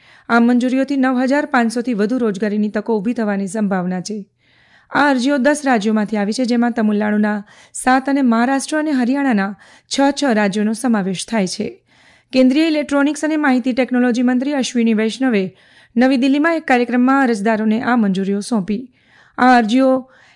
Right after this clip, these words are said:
એસિટિલિન બ્લેક, સ્પીકર્સ અને માઇક્રોફોન, કેપેસિટર્સ અને કોઇલ સહિતના ઉત્પાદનો સાથે સંબંધિત છે. શ્રી વૈષ્ણવે માહિતી આપી કે સરકારે ઓગણસાઠ હજાર કરોડ રૂપિયાનું રોકાણ આકર્ષવાનો લક્ષ્યાંક નક્કી કર્યો હતો, જેને પાર કરીને હવે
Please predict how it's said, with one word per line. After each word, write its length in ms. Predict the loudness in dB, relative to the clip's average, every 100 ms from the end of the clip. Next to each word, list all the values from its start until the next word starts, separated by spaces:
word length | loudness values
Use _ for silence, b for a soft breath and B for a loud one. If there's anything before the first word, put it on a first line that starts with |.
| b
એસિટિલિન 640 | 0 0 0 0 0 2 2
બ્લેક, 340 | 2 0 -4 -12
સ્પીકર્સ 580 | -2 -2 0 -2 -2 -2
અને 140 | 0
માઇક્રોફોન, 580 | 2 0 -2 -2 -2 -2 -6 b b b 0
કેપેસિટર્સ 600 | 2 2 0 0 0 2
અને 200 | 0 2
કોઇલ 240 | 2 2
સહિતના 400 | 2 -4 -4 -2
ઉત્પાદનો 460 | -2 0 0 0 0
સાથે 480 | -2 -2 -2 -2 -6 b b
સંબંધિત 520 | 2 4 4 2 -4
છે. 400 | -4 -2 -2 -4 _ _ _ _ _ _ _ _ _ _ -4
શ્રી 180 | 0
વૈષ્ણવે 400 | 4 2 2 0
માહિતી 340 | 2 2 0 0
આપી 200 | 0 -2
કે 100 | -2
સરકારે 400 | -2 0 0 2
ઓગણસાઠ 580 | 2 0 0 -2 -2 -2
હજાર 340 | 0 0 -2 B B B B 2
કરોડ 240 | 4 4
રૂપિયાનું 460 | 2 0 0 2 2
રોકાણ 320 | 2 2 2
આકર્ષવાનો 600 | 2 0 -2 0 2 2
લક્ષ્યાંક 460 | 0 0 0 0
નક્કી 240 | 0 0 0
કર્યો 260 | 0 0
હતો, 320 | 0 -2 -4 B B B
જેને 240 | 2 4 4
પાર 260 | 4 2
કરીને 320 | 2 0 0 0
હવે 420 | 0 0 0